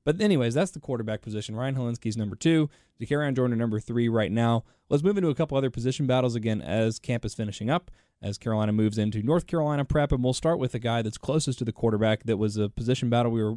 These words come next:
monitoring closely heading into camp that seems pretty resolved at this point, and that's the center battle.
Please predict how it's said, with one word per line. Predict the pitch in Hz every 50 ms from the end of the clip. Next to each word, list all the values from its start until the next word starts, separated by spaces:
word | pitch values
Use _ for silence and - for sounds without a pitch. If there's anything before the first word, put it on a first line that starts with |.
| -
monitoring | 120 120 120 120 123 123 120 117 113 110 107 104
closely | - 131 123 120 - 113 110
heading | 101 117 110 110 123
into | 143 147
camp | 131 - - 131 127
that | 127 113 113
seems | - - 240 214 -
pretty | - - - 160 139
resolved | 113 110 104 120 120 123 117 113
at | 107
this | 107 110 -
point, | _ - 110 107
and | 120
that's | 135 - -
the | - 110
center | - - 151 139 127 117
battle. | 110 113 107 110 110 107 -